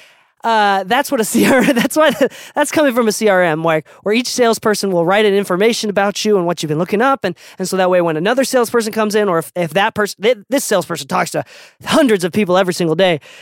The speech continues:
so they come back to your account, they know exactly what they're talking about. So it keeps track of, of how qualified someone is. Or they, like,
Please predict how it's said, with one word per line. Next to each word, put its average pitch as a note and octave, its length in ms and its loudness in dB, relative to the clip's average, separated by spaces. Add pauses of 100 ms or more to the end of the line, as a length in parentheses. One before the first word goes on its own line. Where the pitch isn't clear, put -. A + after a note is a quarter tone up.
so G#3 160 0
they G3 120 2
come G#3+ 260 0
back A#3 280 0
to A3+ 120 -4
your G3 140 2
account, A3+ 400 -2 (140)
they G#3+ 140 4
know G#3 140 4
exactly E3+ 460 0
what D3+ 140 -2
they're C3+ 120 -4
talking B2 300 -8
about. B2 160 -8
So G3 80 0
it F3+ 100 -4
keeps - 320 -2
track F#3 440 -2 (300)
of, D#3+ 200 -4 (280)
of D#3 240 -2
how A3+ 320 -2
qualified G3 800 0
someone F3 400 -2
is. G#3 400 0
Or E3 100 0
they, D#3 120 -2
like, D3+ 220 -2